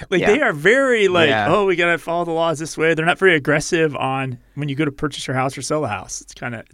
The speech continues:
Speaker 1: I, I just, I find that actually the most ironic about his tweet, but
Speaker 2: But then, but then on the business side, and I, and I have had and have,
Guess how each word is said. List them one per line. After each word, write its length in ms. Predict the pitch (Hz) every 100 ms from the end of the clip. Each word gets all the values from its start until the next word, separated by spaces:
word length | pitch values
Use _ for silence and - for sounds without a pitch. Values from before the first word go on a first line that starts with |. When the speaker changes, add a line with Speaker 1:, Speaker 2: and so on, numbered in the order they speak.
| - _ 147
Speaker 1:
I, 80 |
I 100 | 147
just, 140 | 180 165
I 100 | 196
find 320 | 196 180 160
that 140 | 156
actually 240 | 131 - 120
the 60 |
most 200 | 113 104
ironic 380 | 107 95 98 101
about 180 | - -
his 100 | -
tweet, 300 | - - -
but 160 | - - -
Speaker 2:
But 160 | 135 151
then, 160 | 139
but 140 | 123 127
then 120 | 156
on 120 | 147
the 60 | 123
business 380 | 196 208 143 -
side, 280 | 110 117
and 80 | 135
I, 140 | 120 82
and 180 | 117
I 360 | 120 123 123 -
have 200 | 123 113
had 340 | 120 117 127
and 180 | 120 98
have, 460 | 98 135 113 107